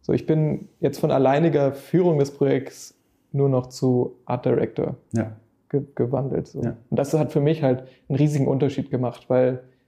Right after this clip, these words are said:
Speaker 1: die Führung von einem Projekt zu sein mit zwei, drei Leuten ist nicht einfach.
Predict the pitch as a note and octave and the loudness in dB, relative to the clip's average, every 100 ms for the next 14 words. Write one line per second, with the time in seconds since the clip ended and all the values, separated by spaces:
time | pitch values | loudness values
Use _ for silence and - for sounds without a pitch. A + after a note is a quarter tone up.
0 | _ _ _ _ _ _ _ - B2+ B2 | _ _ _ _ _ _ _ -2 2 2
1 | A#2+ - F#3 F3 C3 C3+ B2+ B2+ C3 C3 | -2 0 2 4 2 0 0 0 0 -2
2 | - B2+ C3+ B2+ B2 - B2 - - _ | -4 -4 -2 -2 -2 -2 -2 -6 -18 _
3 | _ _ _ _ - B2+ B2+ C3 C3 C3+ | _ _ _ _ -4 -2 0 0 2 0
4 | C3+ C3+ B2+ - - _ _ _ _ _ | 0 -2 -2 -4 -16 _ _ _ _ _
5 | _ _ _ - C#3+ - C#3+ D3+ - | _ _ _ -8 -8 -2 -2 -2 -2